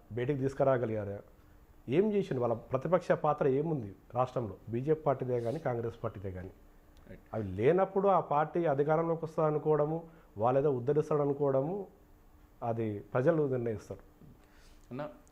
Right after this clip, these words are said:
Speaker 2: మీరు రాష్ట్ర స్థాయిలో తిరుగుతూ ఉన్నారు, మీ తెలంగాణ ప్రైవేట్ ఉద్యోగ సంఘం నుంచి అటు కార్మికులతో ఇంటరాక్ట్ అవుతూ ఉంటారు. టీఆర్ఎస్ పార్టీ మీద మీకు మొదటి నుంచి అభిమానం ఉంది కాబట్టి చాలామంది టీఆర్ఎస్వి కార్యకర్తలు కానివ్వండి, టీఆర్ఎస్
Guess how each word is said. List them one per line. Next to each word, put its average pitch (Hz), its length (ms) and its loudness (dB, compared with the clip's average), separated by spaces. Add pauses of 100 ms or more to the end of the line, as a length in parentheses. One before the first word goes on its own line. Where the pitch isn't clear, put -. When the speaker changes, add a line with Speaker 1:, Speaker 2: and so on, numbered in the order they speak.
Speaker 2:
మీరు 123 280 -10 (280)
రాష్ట్ర 110 360 -8
స్థాయిలో 131 400 -10
తిరుగుతూ 117 340 -10
ఉన్నారు, 95 340 -12 (500)
మీ 110 200 -10 (100)
తెలంగాణ 120 360 -8
ప్రైవేట్ 113 440 -10
ఉద్యోగ 110 300 -10
సంఘం 113 300 -12
నుంచి 113 220 -10
అటు 107 180 -12 (400)
కార్మికులతో 113 540 -8
ఇంటరాక్ట్ 110 360 -10
అవుతూ 110 200 -10
ఉంటారు. 107 400 -12 (460)
టీఆర్ఎస్ 127 440 -8
పార్టీ 131 220 -8
మీద 131 140 -10
మీకు 123 200 -14
మొదటి 110 280 -10
నుంచి 120 200 -10
అభిమానం 110 420 -10
ఉంది 107 120 -12
కాబట్టి 107 420 -12 (420)
చాలామంది 123 380 -6
టీఆర్ఎస్వి 117 520 -10
కార్యకర్తలు 107 560 -10
కానివ్వండి, 107 500 -12 (140)
టీఆర్ఎస్ 147 480 -6